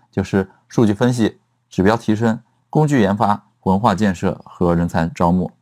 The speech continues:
数据分析和这个指标提升，其实大家很好理解，在前面的讲解中我们也提到了啊，本身在互联网的增长团队，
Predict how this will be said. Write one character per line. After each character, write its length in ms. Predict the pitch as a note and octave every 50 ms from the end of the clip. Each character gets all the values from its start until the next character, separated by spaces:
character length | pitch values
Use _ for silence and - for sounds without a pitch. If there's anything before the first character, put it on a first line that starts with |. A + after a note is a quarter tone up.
| _ _
数 140 | - - F#3
据 80 | D#3+
分 200 | C#3+ - F3+ G3
析 140 | G3 G3 E3 A#2
和 160 | A2 A2 G#2+
这 100 | B2 C3
个 80 | B2
指 160 | A2 - - -
标 160 | - A#2 C3
提 180 | - - G2+
升， 200 | G2 G#2+ G#2+ G2
其 180 | G2+ - - F#2
实 180 | F2+ F#2+ F2+ F2
大 140 | - F#2
家 80 | F#2 F2+
很 180 | F2+ - F2+ F#2
好 120 | F#2 E2
理 120 | E2+ E2+
解， 200 | F2 - - - - _ _ - _ _
在 100 | - B2
前 160 | - - G2
面 120 | G#2 A2 G#2+
的 100 | G#2 F#2
讲 180 | - F#2 G2
解 120 | G2+ G2 E2
中 120 | G#2 F#2+
我 60 | F2+
们 120 | E2 E2 E2+
也 80 | E2+
提 180 | - - - F2+
到 160 | F2+ F#2+ G2
了 100 | F#2 - - _ _ - _ - _
啊， 160 | - - - -
本 120 | F3 F3
身 180 | E2+ A2+ A2+ A#2
在 320 | - B2+ A2+ G2+ F2+ F2 F#2+
互 120 | - A#2
联 100 | G#2 G#2
网 200 | G2 F2 F2 F2
的 180 | E2 E2 E2+ E2+
增 180 | - - A2 A2
长 120 | G2+ F2
团 200 | E2+ F2+ E2+ F#2+
队， 180 | G#2 A2 G2+